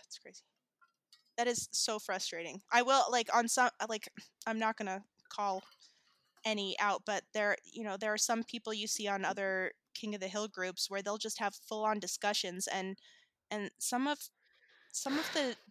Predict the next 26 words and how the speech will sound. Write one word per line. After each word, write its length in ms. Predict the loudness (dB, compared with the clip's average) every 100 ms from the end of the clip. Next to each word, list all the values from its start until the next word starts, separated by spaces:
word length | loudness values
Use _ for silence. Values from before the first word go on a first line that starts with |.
| 0
the 640 | 2 4 4 4 4 2 -2 _ _ _ _ _ _ 0
arguments 520 | 2 2 -2 -4 -4
people 320 | -6 -8 -6 -6
bring 280 | -4 -4 -4
to 100 | -4
those 220 | -4 -2
discussions 640 | -2 -2 0 0 -2 -4 -4
are 100 | 0
so, 680 | 6 8 8 4 4 2 0 -2 _ _ _
they 100 | 0
seem 220 | 2 2
to 140 | 2 0
go 240 | 2 4
against 640 | 4 4 4 4 4 2
the 100 | 2
whole 520 | 0 2 2 2 0 -4 _ _
message 520 | 2 4 4 2 2 2
of 180 | 0 0
the 100 | 2
show. 460 | 2 4 4 4 2
It's 160 | 0
like 140 | -2 0
they're 120 | 0
taking 560 | 2 0 0 -2 0 -2 2
all 220 | 4 4
of 140 | 2